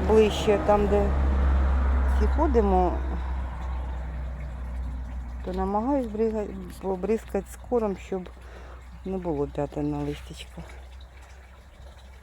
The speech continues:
Ну, як виходить. Ось така в мене Розаріум Юттерзен. Люблю рожеві кольори, ну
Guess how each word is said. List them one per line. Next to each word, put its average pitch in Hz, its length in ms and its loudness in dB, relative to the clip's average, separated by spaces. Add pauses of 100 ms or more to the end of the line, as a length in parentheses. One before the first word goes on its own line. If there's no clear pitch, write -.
(300)
Ну, 233 200 -6 (1080)
як 185 260 -10
виходить. 147 420 -10 (1400)
Ось 247 260 -6
така 220 340 2
в 214 80 -2
мене 202 380 -4 (360)
Розаріум 196 760 -4
Юттерзен. 165 600 -6 (2250)
Люблю 190 300 0
рожеві 165 460 2 (100)
кольори, 262 400 6
ну 247 160 6